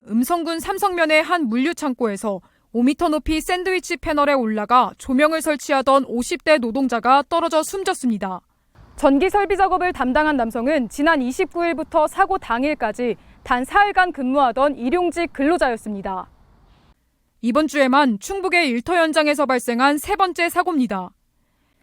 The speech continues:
이 대통령이 산재와의 전쟁을 선포하며 엄단을 경고했고, 고용노동부가 안전한 일터 프로젝트 등 특별 대책을 시행하자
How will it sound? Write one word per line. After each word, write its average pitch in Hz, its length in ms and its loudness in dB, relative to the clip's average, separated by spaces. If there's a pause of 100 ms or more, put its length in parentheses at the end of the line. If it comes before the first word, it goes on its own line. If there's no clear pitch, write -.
(440)
이 233 80 -2
대통령이 302 640 0
산재와의 359 580 4
전쟁을 311 480 -2
선포하며 269 580 0
엄단을 269 560 0
경고했고, 233 760 -4 (440)
고용노동부가 269 880 0
안전한 302 460 2
일터 254 280 -2
프로젝트 294 500 -6
등 302 240 -4
특별 392 320 -2
대책을 311 420 -4
시행하자 220 580 -4